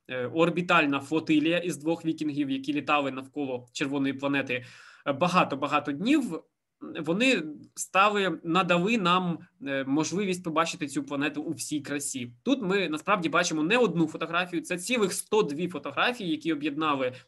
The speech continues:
в цілу мозаїку, щоб ми змогли роздивитися дуже якісну червону планету.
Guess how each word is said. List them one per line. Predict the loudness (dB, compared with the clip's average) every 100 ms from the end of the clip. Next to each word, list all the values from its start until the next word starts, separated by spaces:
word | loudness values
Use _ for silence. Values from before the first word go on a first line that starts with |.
| _
в | -8 -4 0 0
цілу | 0 0 0
мозаїку, | 0 0 4 4 2 -2
щоб | -4 -2
ми | -2
змогли | -2 -4
роздивитися | -2 -4 -4 -6 -6 -6
дуже | -6 -6
якісну | -4 -6 -8 -14
червону | -12 -12 -12 -10
планету. | -10 -12 -14